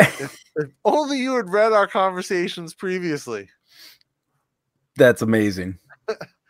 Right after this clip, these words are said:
Speaker 1: So, so trust experts. There's a reason that you talk to experts and you pay experts, right? If they tell you something, listen to them.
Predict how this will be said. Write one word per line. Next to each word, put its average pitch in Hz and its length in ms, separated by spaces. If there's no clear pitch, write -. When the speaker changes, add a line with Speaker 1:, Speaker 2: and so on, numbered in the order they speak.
Speaker 1:
So, 165 140
so 165 200
trust 226 400
experts. 123 560
There's 139 140
a 139 80
reason 170 320
that 156 180
you 143 120
talk 135 300
to 135 200
experts 131 500
and 123 80
you 123 80
pay 127 280
experts, 117 520
right? 127 220
If 143 140
they 143 120
tell 156 300
you 151 140
something, 123 420
listen 127 300
to 117 120
them. 113 220